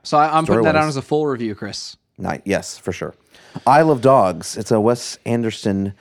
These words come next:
Speaker 2: stop motion movie. Looks really, really good.
Speaker 1: And what's funny is every time I hear somebody say this,
Speaker 2: Hmm.
Speaker 1: I think it,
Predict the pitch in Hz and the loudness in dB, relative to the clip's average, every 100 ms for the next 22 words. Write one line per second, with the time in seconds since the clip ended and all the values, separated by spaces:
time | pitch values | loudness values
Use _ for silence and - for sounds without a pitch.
0 | _ _ _ _ - 135 135 107 101 90 | _ _ _ _ -2 2 2 2 -2 -2
1 | 95 95 92 90 98 123 - 95 - 95 | -4 -2 -2 -2 -4 -6 -8 -8 -6 -4
2 | 92 92 90 87 85 87 98 107 160 165 | -2 -2 -2 -4 -4 -4 -6 -4 -2 -2
3 | 175 165 - 190 202 170 - 165 202 202 | -2 -4 0 0 0 0 0 0 0 0
4 | 180 156 - 151 151 156 143 127 123 110 | 0 -2 -2 -2 -2 -4 -4 -4 -4 -6
5 | - - - 101 92 87 120 - 143 151 | -8 -14 -10 -6 -6 -6 -8 -6 -6 -4
6 | 165 | -8